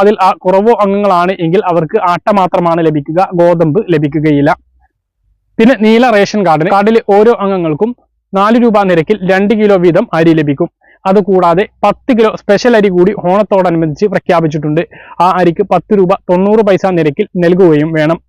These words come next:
വെള്ള റേഷൻ കാർഡിനും ഓണത്തോടനുബന്ധിച്ച് കുറെ കാലങ്ങൾക്ക് ശേഷം കൂടുതൽ അരി പ്രഖ്യാപിച്ചിട്ടുണ്ട്. പത്ത് കിലോ അരിയാണ് വെള്ള റേഷൻ കാർഡിന് ഓണത്തോടനുബന്ധിച്ച് പ്രഖ്യാപിച്ചിട്ടുള്ളത്. പത്ത് രൂപ തൊണ്ണൂറ് പൈസ നിരക്കിലാണ് ലഭിക്കുക. ബ്രൗൺ റേഷൻ കാർഡിന് രണ്ട് കിലോ അരി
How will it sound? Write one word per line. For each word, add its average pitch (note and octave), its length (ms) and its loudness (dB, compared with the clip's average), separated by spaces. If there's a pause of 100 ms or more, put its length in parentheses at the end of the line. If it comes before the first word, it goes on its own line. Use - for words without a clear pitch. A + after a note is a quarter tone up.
(420)
വെള്ള G3 180 2 (100)
റേഷൻ G3+ 300 -2
കാർഡിനും F3+ 340 -2 (440)
ഓണത്തോടനുബന്ധിച്ച് G3 800 0 (440)
കുറെ G3 160 0 (120)
കാലങ്ങൾക്ക് F#3+ 480 0
ശേഷം G3 340 -2
കൂടുതൽ F3+ 260 0 (120)
അരി F3+ 200 2
പ്രഖ്യാപിച്ചിട്ടുണ്ട്. E3+ 680 -2 (380)
പത്ത് F3 280 -2
കിലോ F#3 140 4 (140)
അരിയാണ് E3+ 420 2
വെള്ള F#3 240 0
റേഷൻ F3+ 280 -2
കാർഡിന് D3+ 300 0 (300)
ഓണത്തോടനുബന്ധിച്ച് F3 760 -2
പ്രഖ്യാപിച്ചിട്ടുള്ളത്. E3 680 -2 (140)
പത്ത് F3+ 260 0
രൂപ F3 140 2 (160)
തൊണ്ണൂറ് G3+ 360 2
പൈസ F#3 160 -2 (120)
നിരക്കിലാണ് E3+ 440 -2 (140)
ലഭിക്കുക. D#3 340 -2 (1300)
ബ്രൗൺ F#3 260 2
റേഷൻ G3 300 -2
കാർഡിന് F3 340 -2
രണ്ട് F#3+ 240 0
കിലോ F#3+ 160 2 (100)
അരി F#3 140 0